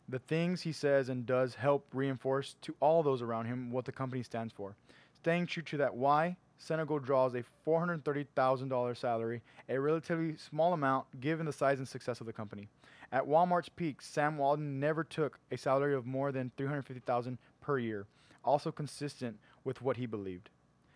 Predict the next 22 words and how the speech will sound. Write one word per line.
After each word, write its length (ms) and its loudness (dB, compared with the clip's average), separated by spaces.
David 340 2
Glass, 480 4
the 100 -8
first 360 0
man 220 0
to 60 -10
take 240 -4
over 200 0
as 140 2
C 240 -4
E 40 2
O 200 0
after 240 -4
Sam 260 -6
Walden, 320 -4
a 160 2
man 340 0
who 140 -2
had 180 0
spent 360 -2
a 120 -4
considerable 1160 -2